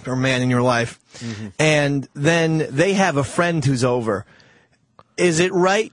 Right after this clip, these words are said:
Speaker 1: to pretend to go upstairs and say, "I'm going to sleep," but then sit at the top of the s-,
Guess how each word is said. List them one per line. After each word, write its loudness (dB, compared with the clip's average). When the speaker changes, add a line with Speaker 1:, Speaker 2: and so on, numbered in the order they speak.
Speaker 1:
to 0
pretend 0
to 0
go 0
upstairs -2
and 0
say, 0
"I'm 0
going 0
to -2
sleep," -2
but -2
then 0
sit -4
at 0
the 0
top -2
of 0
the 2
s-, -6